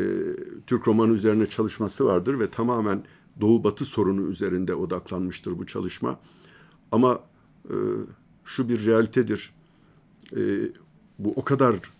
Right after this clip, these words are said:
toplumu derinden sarsan bir mesele olmalı ki, yani Türk edebiyatındaki özellikle seksenlere kadar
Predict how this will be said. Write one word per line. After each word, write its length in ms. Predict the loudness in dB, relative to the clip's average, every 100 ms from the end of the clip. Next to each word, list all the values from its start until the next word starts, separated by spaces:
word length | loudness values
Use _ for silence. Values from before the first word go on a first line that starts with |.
| _ _ -6
toplumu 540 | -6 -2 2 2 4
derinden 380 | 4 4 6 4
sarsan 520 | 2 -2 -2 -4 -2
bir 100 | -2
mesele 360 | -2 -2 0 2
olmalı 440 | 2 2 2 2
ki, 220 | 0 -2 -2 _ -20 _ _ _ -6
yani 320 | -2 -2 -2
Türk 240 | -2 0 2
edebiyatındaki 1000 | 2 4 4 4 0 0 0 2 2 2 _ _ _ _ 4
özellikle 600 | 6 8 6 6 2 2
seksenlere 640 | 2 0 2 2 4 4 2
kadar 480 | 0 -2 -2 -8